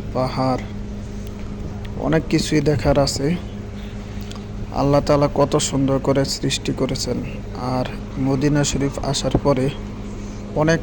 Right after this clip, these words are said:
পাহাড় দেখতেছি, তবে জিন পাহাড় অনেক উঁচু, অনেক বড়। আর এখানে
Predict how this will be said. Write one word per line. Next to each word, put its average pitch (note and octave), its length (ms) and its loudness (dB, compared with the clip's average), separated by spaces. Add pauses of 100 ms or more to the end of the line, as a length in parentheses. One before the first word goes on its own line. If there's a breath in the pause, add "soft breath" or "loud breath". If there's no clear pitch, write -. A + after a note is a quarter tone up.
(100)
পাহাড় C3+ 260 2
দেখতেছি, C3 480 -2 (140)
তবে C3 300 0
জিন C3+ 280 2
পাহাড় C#3 200 4
অনেক C3+ 340 4
উঁচু, C#3+ 340 2 (960)
অনেক C3+ 220 2 (100)
বড়। C3+ 200 6 (1000)
আর B2 160 2
এখানে C#3 460 2